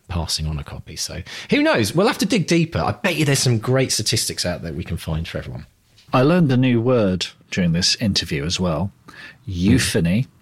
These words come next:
Speaker 2: Uh, Garth used it a
Speaker 1: Oh.
Speaker 2: couple of times. And during the interview, I just nodded like an idiot, going, "Oh, euphony, euphony. What the hell
Speaker 1: Yeah,
Speaker 2: is
Speaker 1: yeah.
Speaker 2: that?" Anyway, I looked it up. <laughs> E U P H O N Y. It,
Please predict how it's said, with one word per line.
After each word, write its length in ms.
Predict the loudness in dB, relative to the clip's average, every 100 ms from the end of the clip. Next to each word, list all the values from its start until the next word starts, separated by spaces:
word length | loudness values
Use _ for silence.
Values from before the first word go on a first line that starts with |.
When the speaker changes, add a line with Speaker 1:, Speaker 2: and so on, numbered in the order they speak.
| _ _ -4
Speaker 2:
Uh, 160 | -2
Garth 320 | 0 2 2 2
used 220 | 0 2
it 60 |
a 20 | 0
Speaker 1:
Oh. 20 |
Speaker 2:
couple 220 | 2 0
of 80 | 0
times. 320 | 0 2 2
And 80 | 2
during 200 | 4 4
the 80 | 4
interview, 280 | 2 2 2
I 60 |
just 240 | 2 0 2
nodded 300 | 2 2 2
like 200 | 0 2
an 80 | 0
idiot, 300 | 2 0 0
going, 180 | 2
"Oh, 160 | 2 2
euphony, 500 | 2 2 2 2 0
euphony. 540 | 2 2 2 0 0 -4
What 140 | -12
the 100 | -6
hell 160 | 2 4
Speaker 1:
Yeah, 40 | 6
Speaker 2:
is 100 | 4
Speaker 1:
yeah. 160 | 4
Speaker 2:
that?" 380 | 2 -2 -2 2
Anyway, 180 | 2 4
I 60 | 4
looked 240 | 4 4
it 60 | 4
up. 180 | 2 0
<laughs> 440 | -2 -2 -2 -4 -6 -20 _ -4
E 80 | 0
U 260 | 2 2
P 220 | 2 0 2
H 400 | 0 -2 -4 -2
O 100 | 0
N 220 | 0 0 -2
Y. 340 | -2 -2 -4 _
It, 180 | -8 -8